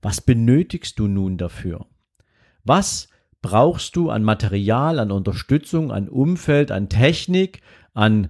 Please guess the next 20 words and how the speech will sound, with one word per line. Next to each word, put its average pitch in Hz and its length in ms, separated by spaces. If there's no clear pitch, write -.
Maschinen, 175 1000
an, 92 460
ja, 95 300
keine 127 300
Ahnung, 123 520
an, 117 280
an, 117 280
an 113 260
Rahmenbedingungen, 156 1700
die 131 120
es 127 140
dir 117 140
möglich 113 560
machen, 156 460
diese 107 380
Wertschöpfung 113 840
überhaupt 110 580
entstehen 160 680
zu - 140
lassen? 92 400